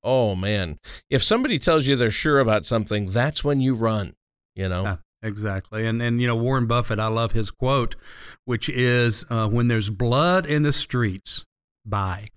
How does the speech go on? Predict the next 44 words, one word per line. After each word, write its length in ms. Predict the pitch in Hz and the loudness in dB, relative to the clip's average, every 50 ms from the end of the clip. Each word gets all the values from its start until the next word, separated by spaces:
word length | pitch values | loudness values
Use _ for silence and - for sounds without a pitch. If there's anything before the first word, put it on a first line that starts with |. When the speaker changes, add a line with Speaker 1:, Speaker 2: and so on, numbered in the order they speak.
| - _ _ _ _ _ _ _ _ _ | -20 _ _ _ _ _ _ _ _ _
Speaker 2:
In 140 | 110 110 120 | -2 0 2
other 160 | 123 120 123 | 2 2 2
words, 320 | 117 117 117 117 110 - | 2 2 2 2 4 4
when 220 | - 120 120 117 120 | 4 6 4 4 2
everything 560 | 127 123 143 143 151 143 - 151 127 123 120 | 2 2 2 4 2 2 2 2 2 2 2
is 160 | 117 107 104 | 2 0 0
losing, 480 | 107 110 113 113 113 107 101 110 110 113 | 0 0 2 2 2 2 2 0 0 0
everything 520 | 117 127 135 143 135 - 127 123 120 113 | 0 0 0 0 0 2 0 2 2 2
is 160 | 113 101 101 | 0 -2 -4
down, 640 | 101 101 107 104 104 104 104 101 104 104 104 104 101 - - - _ _ _ _ _ _ | -6 -6 -6 -4 -2 -2 -2 -2 0 0 0 -2 -2 -6 -12 -18 _ _ _ _ _ _
buy. 520 | - 107 98 107 101 95 95 92 90 95 104 120 135 117 | -10 -4 -2 -2 -2 -2 -2 -4 -6 -6 -8 -8 -6 -2
And, 240 | 113 113 113 113 | 0 0 0 0
and, 240 | 113 113 117 117 117 | 0 0 2 2 2
you 60 | 123 | 4
know, 140 | 127 127 135 | 4 2 2
that's, 400 | 123 123 147 185 - - - - | 2 0 0 0 -2 -2 -4 -4
that's 320 | - 120 120 135 127 - - | -4 -4 -4 -4 -4 -4 -2
tough 340 | - - 131 120 120 - - | 0 2 4 6 6 6 6
to 80 | 120 | 2
do. 320 | 107 107 110 101 90 82 - - | 0 0 -2 -2 -2 -6 -10 -6
That's 240 | - 107 107 - - | -4 -4 -2 -2 -2
tough 240 | - - 117 110 - | 0 0 0 0 -2
to 60 | 110 | -2
do, 180 | 107 110 110 107 | -2 -2 0 0
which 180 | 117 117 - | -2 -2 -2
is 140 | 120 104 - | -2 0 2
why, 420 | 110 123 131 147 160 143 127 123 123 - - - - _ _ | 2 2 4 2 2 2 2 0 -2 -4 -8 -16 -20 _ _
as 220 | - 110 107 101 113 | -4 -2 -2 0 2
we'll 100 | 113 - | 2 4
talk 300 | - - 110 120 127 - | 4 4 4 4 2 2
about 160 | 123 113 117 | 0 0 2
in 60 | 110 | 2
the 60 | 110 | 0
next 240 | 110 110 107 - - | 0 0 -2 -2 -2
segment, 460 | - 135 139 196 190 143 120 107 107 | 0 0 0 0 0 0 0 0 0
it's 160 | 107 104 - 120 | -2 -2 -2 -2
important 420 | 107 - - 127 135 139 127 113 | 2 4 4 4 4 2 0 -2
to 160 | - 131 120 104 | -2 0 0 2
have 260 | 113 117 120 120 113 | 2 0 0 0 0
a, 240 | 110 110 113 110 104 - - - - _ _ _ | 0 0 0 0 -2 -6 -10 -18 -20 _ _ _
a 100 | 104 113 | -6 -4
game 480 | 120 110 101 120 117 135 180 226 233 - | -4 -2 0 2 2 2 2 2 2 2
plan 460 | - - - 120 113 113 120 127 117 | 2 2 2 2 2 2 2 2 2
before 760 | 123 127 135 131 - - 147 165 190 240 220 156 104 104 104 | 2 2 2 2 2 0 0 2 2 2 0 0 -2 -4 -6